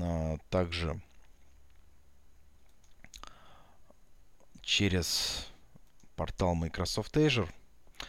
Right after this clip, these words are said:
через A C S, Access Control Services, а, в-,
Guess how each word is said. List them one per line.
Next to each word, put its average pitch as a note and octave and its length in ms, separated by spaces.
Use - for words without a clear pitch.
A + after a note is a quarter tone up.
через F#2 380
A G#2 140
C B2+ 260
S, C#3+ 240
Access - 340
Control F#2+ 340
Services, C#3+ 680
а, D#2+ 420
в-, - 420